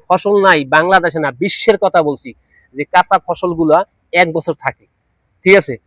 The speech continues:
যে রাইন্দা খাওয়ার জন্য কাঁচা ফসলগুলো এক বছর থাকে, এরকম কোনো ফসল নাই, শুধু কচু খাত থাকে। আর এই কচু খাত যদি, যে ফকির যদি কৃষক হয়, ফকির একেবারে, সেও যদি লাগায়, আর সেও যদি ভালো একজন কৃষকের হাত ধরে, অবশ্যই সে ভালো হবে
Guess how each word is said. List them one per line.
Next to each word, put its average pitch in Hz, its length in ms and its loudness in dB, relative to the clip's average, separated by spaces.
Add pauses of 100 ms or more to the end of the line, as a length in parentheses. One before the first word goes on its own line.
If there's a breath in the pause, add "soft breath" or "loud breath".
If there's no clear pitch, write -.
(200)
যে 139 140 0
রাইন্দা 185 300 4
খাওয়ার 165 240 2
জন্য 160 180 -2
কাঁচা 160 300 -4
ফসলগুলো 156 340 -2
এক 139 100 2
বছর 143 220 -8
থাকে, 135 180 -8
এরকম 190 220 -2
কোনো 220 240 -4
ফসল 165 200 -6
নাই, 147 100 -2
শুধু 196 200 -8
কচু 196 260 -4
খাত 165 160 -8 (120)
থাকে। - 200 -20 (560)
আর 151 120 2
এই 180 160 2
কচু 202 200 -4
খাত 214 180 0
যদি, 190 220 -10
যে 185 140 0 (180)
ফকির 208 380 -2
যদি 226 220 -6
কৃষক 214 440 -4
হয়, 160 100 2
ফকির 208 400 0
একেবারে, 175 400 2 (480)
সেও 208 300 6
যদি 233 220 2
লাগায়, 175 420 6 (320)
আর 151 120 2
সেও 185 220 0
যদি 220 200 0
ভালো 165 300 2
একজন 196 220 0
কৃষকের 196 500 -2
হাত 165 200 0
ধরে, 160 200 2
অবশ্যই 180 380 0
সে 175 140 -4
ভালো 143 280 0
হবে 113 180 -10